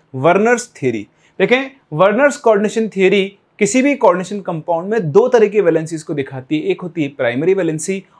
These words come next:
और एक दूसरी होती है आपकी सेकेंडरी वैलेंसी। ठीक, तो वर्नर ने अपने एक्सपेरिमेंट्स के through, अ,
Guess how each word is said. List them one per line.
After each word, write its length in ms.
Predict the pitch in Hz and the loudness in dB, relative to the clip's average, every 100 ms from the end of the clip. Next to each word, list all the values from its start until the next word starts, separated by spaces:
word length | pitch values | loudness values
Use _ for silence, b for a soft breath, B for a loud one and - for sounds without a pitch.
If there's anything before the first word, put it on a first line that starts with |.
| b | b
और 180 | 185 196 | -4 0
एक 180 | 208 220 | -2 0
दूसरी 320 | 160 196 220 | -4 -4 -2
होती 240 | 214 - 202 | -2 -2 -2
है 60 | |
आपकी 220 | 190 - 165 | -4 -6 -12
सेकेंडरी 480 | - 117 113 110 | -10 -8 -8 -8
वैलेंसी। 360 | 98 92 - - - _ - | -10 -12 -16 -18 -20 _ -12
ठीक, 120 | 175 b b b - | -12 b b b 0
तो 100 | 277 | 2
वर्नर 420 | 302 190 190 247 262 | 4 4 6 4 6
ने 180 | 269 269 | 4 2
अपने 280 | 190 202 196 | -4 -2 -4
एक्सपेरिमेंट्स 600 | - - 165 175 202 - | -4 0 2 2 0 -4
के 140 | 214 | -4
through, 360 | 202 208 208 208 _ _ _ - | -2 -2 -4 -8 _ _ _ -2
अ, 260 | 143 131 | 2 4